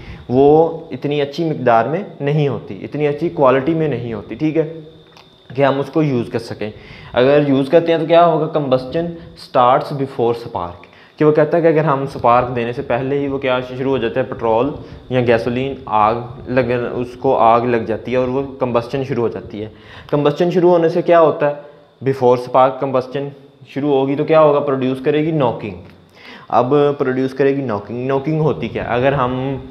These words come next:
किसी भी, उम, चीज़ को, metal की चीज़ को बेहंगम तरीके से, अ, हिट करें किसी भी चीज़ से तो उससे जो metallic sound पैदा होती है उ-, उसको क्या कहेंगे हम? नॉकिंग कहेंगे। इसी तरह जैसे वो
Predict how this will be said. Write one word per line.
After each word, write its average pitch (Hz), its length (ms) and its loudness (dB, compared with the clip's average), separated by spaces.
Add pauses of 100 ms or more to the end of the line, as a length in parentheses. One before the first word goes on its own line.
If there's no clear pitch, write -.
(200)
किसी 143 200 -2
भी, 151 120 0 (580)
उम, 135 220 0
चीज़ 127 400 2
को, 135 140 4
metal 131 380 0
की 143 120 -8
चीज़ 120 220 -6
को 127 340 -4
बेहंगम 131 600 -2
तरीके 131 320 -4
से, 127 200 -2
अ, - 720 -10 (500)
हिट 147 160 2
करें 107 500 0
किसी 151 200 0
भी 147 100 2
चीज़ 110 220 -6
से 104 300 -12 (160)
तो 143 160 2
उससे 139 320 -2
जो 147 120 0
metallic 139 540 2
sound 151 320 0
पैदा 127 180 2
होती 117 260 -4
है 110 160 -4
उ-, 85 240 -8
उसको 143 260 -8
क्या 143 140 0
कहेंगे 147 300 -2
हम? 156 380 -6
नॉकिंग 113 380 -2
कहेंगे। 101 320 -10 (300)
इसी 151 160 -2
तरह 185 240 0
जैसे 160 300 2
वो 170 320 0